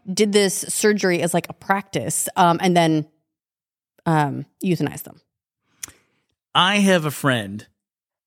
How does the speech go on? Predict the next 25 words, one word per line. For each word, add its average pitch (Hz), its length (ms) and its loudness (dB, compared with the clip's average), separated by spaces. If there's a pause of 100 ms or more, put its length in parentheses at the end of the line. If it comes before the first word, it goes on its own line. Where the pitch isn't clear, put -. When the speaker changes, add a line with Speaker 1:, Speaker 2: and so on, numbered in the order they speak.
Speaker 2:
who 135 280 0
is 117 260 -6
so 156 720 0 (720)
vegan. 107 500 -6 (760)
You 143 140 4
know 107 180 2
her. 92 160 -16 (280)
Speaker 1:
Yes, 170 220 -4
I - 20 -6
do. 165 220 -6 (260)
Speaker 2:
She 165 260 0
hasn't, 156 340 2
like, 143 160 0
when 151 80 2
we 156 80 4
go 165 80 4
to 160 160 -2
eat 147 160 -4
anywhere, 131 400 -2 (140)
she - 180 0
has, 165 160 0
like, 151 140 0
three 160 300 -2
different 165 280 0
apps 117 480 -8